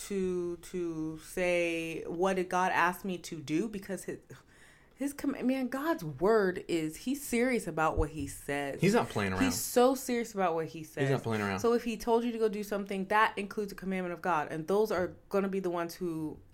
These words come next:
Speaker 1: well, like it says in the scripture, are gonna be the ones who's called and with him. Those who kept the commandments, who endured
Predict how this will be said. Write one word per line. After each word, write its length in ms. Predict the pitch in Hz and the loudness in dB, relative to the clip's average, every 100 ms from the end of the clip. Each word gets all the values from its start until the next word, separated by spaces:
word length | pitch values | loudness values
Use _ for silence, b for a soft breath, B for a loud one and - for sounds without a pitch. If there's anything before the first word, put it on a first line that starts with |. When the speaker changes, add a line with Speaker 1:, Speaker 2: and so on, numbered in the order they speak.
| - - | -20 -18
Speaker 1:
well, 260 | 170 165 156 | -10 -6 -2
like 220 | 160 156 | -2 -4
it 80 | 170 | -6
says 180 | 165 160 | -6 -4
in 80 | 185 | -6
the 80 | |
scripture, 440 | 196 320 381 202 151 | -4 -6 -2 0 0
are 20 | |
gonna 240 | 143 165 | -2 -6
be 100 | 170 | -4
the 80 | 185 | -4
ones 200 | 196 202 | -4 -4
who's 100 | 208 | -8
called 380 | - - 247 262 | -6 0 0 0
and 200 | 240 226 | -2 -2
with 180 | 262 330 | -4 -6
him. 240 | 160 127 | -8 -6
Those 220 | 139 165 - | -6 -6 -6
who 120 | 190 | -10
kept 380 | - 170 - - | -4 -4 -4 -6
the 80 | |
commandments, 560 | 196 208 196 196 208 202 | -8 -6 -4 -4 -6 -6
who 100 | 190 | -4
endured 600 | 185 147 151 220 240 240 | -4 -4 0 2 2 0